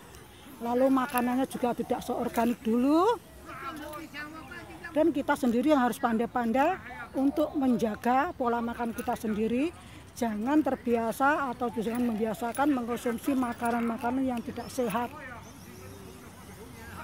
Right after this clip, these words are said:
Jadi kalau ada yang mengatakan bahwa semua makanan itu boleh sikat saja tanpa pandang bulu, tidak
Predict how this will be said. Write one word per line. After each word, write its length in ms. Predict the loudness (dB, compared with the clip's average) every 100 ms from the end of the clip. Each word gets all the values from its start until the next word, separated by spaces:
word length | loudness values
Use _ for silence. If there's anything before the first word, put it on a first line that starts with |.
| -12 -12 -12 -4
Jadi 160 | -4 2
kalau 220 | 4 6
ada 80 | 6
yang 160 | 4
mengatakan 500 | 4 2 2 4 4 4
bahwa 240 | 2 4 4
semua 300 | 2 -2 -2
makanan 420 | -4 -4 -2 -2
itu 140 | -4
boleh 240 | -2 -4 -4 -14 -18 -8
sikat 320 | -2 0 0 0
saja 400 | -2 2 0 0 -6 -16 -6
tanpa 320 | 0 0 0
pandang 320 | -2 -2 0 0
bulu, 460 | 2 4 4 2 -2 -14 -20 -20 -16 -4
tidak 340 | -2 0 -2